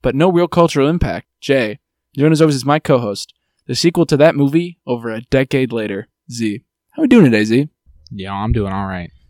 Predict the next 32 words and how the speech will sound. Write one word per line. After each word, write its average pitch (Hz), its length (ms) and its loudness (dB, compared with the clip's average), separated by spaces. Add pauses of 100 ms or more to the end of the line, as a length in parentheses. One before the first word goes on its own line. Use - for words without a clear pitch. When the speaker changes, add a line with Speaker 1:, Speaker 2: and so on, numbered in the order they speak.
(140)
Speaker 1:
Incredible. 113 600 -4
Now, 123 160 -4
once 196 240 4
again, 135 500 -2 (120)
I 120 80 -10
just 113 180 -12
noticed 127 260 -4
this. - 360 -10 (100)
Well, 113 140 -6
I - 20 -2
noticed 117 260 -4
it, - 60 -18 (260)
like, 104 140 -16
today 110 240 -6
when 107 140 -8
I - 20 -8
saw, 104 380 -6 (200)
remember, 113 160 -6
the 113 80 -6
Bills 139 240 0
schedule. 120 480 0 (220)
We're - 80 2
recording 262 320 4
on 220 80 2
the 196 60 2
day 208 100 10
of 190 80 8
a 180 60 4
Bills 254 220 2
game 143 300 2 (220)
again. 202 460 2
<laughs> - 40 -4